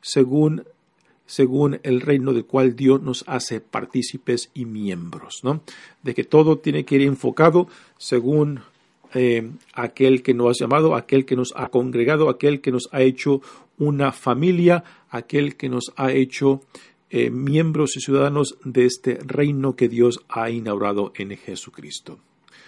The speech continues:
Ah, después, ah, ya al último, eh, ah, Pablo menciona lo-, los trabajos de misericordia, am,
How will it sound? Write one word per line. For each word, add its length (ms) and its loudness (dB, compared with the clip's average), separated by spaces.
Ah, 180 -6
después, 540 0
ah, 240 -2
ya 240 2
al 200 0
último, 420 -2
eh, 320 -2
ah, 200 -10
Pablo 240 2
menciona 580 -2
lo-, 220 -2
los 220 -6
trabajos 460 -2
de 140 2
misericordia, 1000 2
am, 340 0